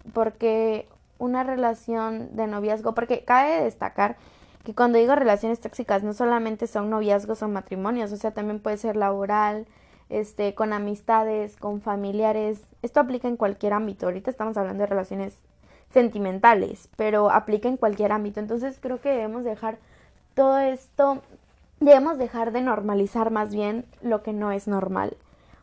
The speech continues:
porque definitivamente ser tóxicos y hacer sentir mal a otras personas, hacer que,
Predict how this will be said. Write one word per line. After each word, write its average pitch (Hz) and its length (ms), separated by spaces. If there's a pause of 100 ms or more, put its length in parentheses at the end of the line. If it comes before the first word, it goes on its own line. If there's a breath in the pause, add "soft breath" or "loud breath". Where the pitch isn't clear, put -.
porque 214 280
definitivamente 208 1080
ser 208 260
tóxicos 202 580
y 196 40
hacer 208 240
sentir 208 320
mal 196 120
a 196 40
otras 208 260
personas, 208 640 (460 soft breath)
hacer 226 580 (180)
que, 214 440